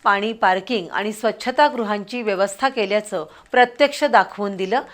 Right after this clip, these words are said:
त्यामुळं भाविकांमधून समाधान व्यक्त होतंय. बेळगाव जिल्ह्यातील सौंदत्ती इथल्या डोंगरावर नोव्हेंबर महिन्यातील पौर्णिमेला रेणुका देवीची यात्रा भरते.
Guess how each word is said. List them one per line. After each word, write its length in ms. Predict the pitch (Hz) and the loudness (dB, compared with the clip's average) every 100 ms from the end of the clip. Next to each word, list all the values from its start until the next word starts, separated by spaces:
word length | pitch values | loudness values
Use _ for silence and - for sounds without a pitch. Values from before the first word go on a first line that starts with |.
| - - | -20 -2
त्यामुळं 360 | 233 226 233 233 | 2 4 4 2
भाविकांमधून 920 | 190 196 240 269 311 277 202 185 208 | 0 0 0 2 2 2 -4 -6 -8
समाधान 560 | - 214 196 190 208 247 | -2 0 0 0 -2 -2
व्यक्त 280 | 214 - 185 | -4 -6 -10
होतंय. 340 | 175 - 165 - _ _ _ _ _ _ _ _ _ _ _ _ _ _ _ _ _ _ | -10 -6 -8 -8 _ _ _ _ _ _ _ _ _ _ _ _ _ _ _ _ _ _
बेळगाव 380 | 233 247 254 330 | 4 6 6 4
जिल्ह्यातील 580 | 302 285 262 262 277 277 | 4 2 0 0 -2 -4
सौंदत्ती 640 | - 220 208 240 240 285 | -2 -2 2 0 0 -6
इथल्या 280 | 277 - 262 | -4 -2 0
डोंगरावर 600 | 233 196 214 220 226 233 | 0 0 2 2 2 -2
नोव्हेंबर 500 | 208 190 220 240 277 | -4 -2 -2 0 0
महिन्यातील 440 | 240 214 214 226 | 0 0 -2 -2
पौर्णिमेला 680 | 226 202 190 202 208 202 226 | -4 -2 -2 -2 -2 0 0
रेणुका 420 | 214 175 208 254 | 0 -2 -4 -2
देवीची 420 | 226 202 185 190 254 | -2 0 -2 -2 -2
यात्रा 360 | 196 190 - | -2 -2 -6
भरते. 460 | 175 175 180 - | -6 -10 -8 -10